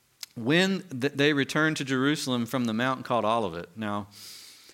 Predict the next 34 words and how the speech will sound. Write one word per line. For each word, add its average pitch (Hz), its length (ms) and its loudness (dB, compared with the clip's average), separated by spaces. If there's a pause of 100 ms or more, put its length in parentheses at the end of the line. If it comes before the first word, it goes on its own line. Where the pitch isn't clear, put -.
why 147 300 4
is 131 140 -2
the 127 60 0
mount 127 320 0
called 117 200 2
Olivet 120 400 2
important? 143 680 -2 (760)
Because 123 320 0
that's 127 340 2
where 123 180 0
Jesus 113 420 -2
ascended. 107 540 -2 (1160)
By 110 140 2
the 110 80 0
way, 110 140 2
the 95 80 -4
mount 110 320 -2
called 107 220 0
Olivet 104 300 2
is 95 100 -12
the 101 60 -10
same 110 240 -2
thing 104 180 -4
as 92 100 -8
the 101 80 -6
Mount 101 240 -2
of 101 80 -4
Olives. 90 720 -4 (680)
Uh, 95 220 -4
it - 80 -6
tells 117 260 2
us 107 160 -4
here 127 240 2
it's - 460 -4